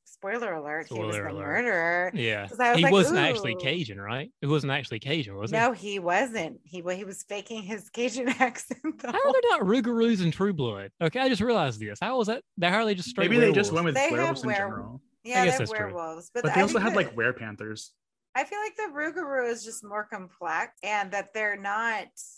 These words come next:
Speaker 1: well, Jason, I'm sorry, Jason, I'm taking away your thunder.
Speaker 2: No, you're
Speaker 1: What
Speaker 2: fine.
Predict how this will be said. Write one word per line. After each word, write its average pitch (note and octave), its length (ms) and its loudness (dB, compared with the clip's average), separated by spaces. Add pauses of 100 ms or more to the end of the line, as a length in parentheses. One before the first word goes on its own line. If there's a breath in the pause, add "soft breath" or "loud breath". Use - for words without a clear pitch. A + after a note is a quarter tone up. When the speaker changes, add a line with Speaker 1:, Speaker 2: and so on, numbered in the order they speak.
(160)
Speaker 1:
well, G#3 460 -2
Jason, C4 280 -8 (280)
I'm G#3+ 120 -10
sorry, D#3 220 -4
Jason, D#3 300 -10
I'm D#3+ 60 -14
taking G#3 280 -12
away D#3 120 -10
your D#3 120 -10
thunder. D3+ 380 -10
Speaker 2:
No, D#4 100 -2
you're G#4+ 120 2
Speaker 1:
What G#4 80 0
Speaker 2:
fine. G3 200 0